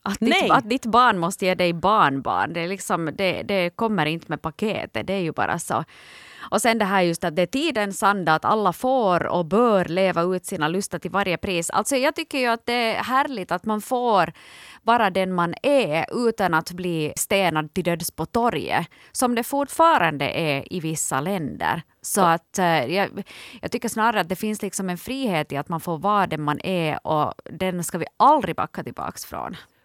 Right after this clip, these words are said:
Speaker 2: Och det här var kanske också en sån här vanlig uppfattning om, eh, sexuella minoriteter, att de är så otroligt sexuella och luststyrda. De springer
Speaker 1: Ja.
Speaker 2: omkring och drivs av lust i höger och vänster. Alla människor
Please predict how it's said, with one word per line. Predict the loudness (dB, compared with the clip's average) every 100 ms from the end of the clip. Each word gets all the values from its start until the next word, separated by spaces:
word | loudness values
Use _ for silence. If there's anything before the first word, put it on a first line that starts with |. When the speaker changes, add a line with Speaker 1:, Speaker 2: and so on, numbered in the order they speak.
| _
Speaker 2:
Och | -4
det | -2
här | -2
var | -2
kanske | 0 0 0
också | -2 -2
en | -2
sån | -2 -2
här | 0
vanlig | 0 0 0 0 0
uppfattning | -2 -2 -4 -4 -6 -6 -4
om, | -4 -4 -2
eh, | -4 -6 -12 -8
sexuella | -6 -4 -2 -2 -2
minoriteter, | -2 -2 -4 -4 -4 -2 -4
att | -2
de | -2 -2
är |
så | -2
otroligt | -2 -2 -2 -2 -2
sexuella | -4 -4 -2 0 0 2 0
och | 0
luststyrda. | 0 0 -4 -8 -8 -4 -4 -4 -2 -4 -4 _ _ -8
De |
springer | -2 4 6
Speaker 1:
Ja. | 6
Speaker 2:
omkring | 6 4 0
och | 0
drivs | 0 -2 -2
av | -2 0
lust | 0 -2 -2
i | 0
höger | 0 2 0
och | 0
vänster. | 0 -2 -2 -2 -4 -20 -20 -20 _
Alla | 0 0 2
människor | 0 0 0 0 -2